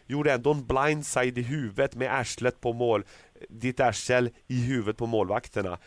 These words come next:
Det blir avstängning och böter för det. För, för det här är ju, det kommer bli, det kommer eskalera. För på min tid, när jag stod in på nittiotalet,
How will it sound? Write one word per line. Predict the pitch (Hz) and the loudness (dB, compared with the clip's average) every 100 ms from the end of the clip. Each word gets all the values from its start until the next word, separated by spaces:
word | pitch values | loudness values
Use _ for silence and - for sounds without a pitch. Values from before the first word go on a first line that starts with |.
| _ | _
Det | - 147 | 0 0
blir | 127 117 127 151 | 2 0 2 2
avstängning | 107 - 127 143 151 135 | 2 -2 -2 0 -2 -2
och | |
böter | 113 131 208 - 123 95 92 - - | 0 0 0 -2 -2 -2 -4 -12 -4
för | 110 95 | 2 2
det. | 85 69 82 _ - _ | 0 -6 -10 _ -20 _
För, | - 151 - | -4 -4 -4
för | 143 | -4
det | 135 | -2
här | 107 117 202 | 0 0 0
är | |
ju, | 185 147 - 120 113 - _ | 0 -2 -4 -8 -8 -12 _
det | 107 107 | -14 -12
kommer | - 98 135 147 | -10 -10 -2 -2
bli, | 131 127 110 - | 0 -2 -2 -4
det | 117 | -4
kommer | 113 127 - | -2 -4 0
eskalera. | 123 120 - 123 117 160 131 139 98 | 0 -2 -2 0 0 0 2 2 2
För | 113 | 0
på | 110 113 | -4 -2
min | 139 277 254 | 2 2 2
tid, | 185 117 104 92 | -2 -4 -2 -4
när | 95 110 | -2 2
jag | 156 | 2
stod | 208 135 | 2 -2
in | 107 | -4
på | 117 | -2
nittiotalet, | 113 - 95 131 185 120 85 | -4 -4 -6 -2 0 0 -4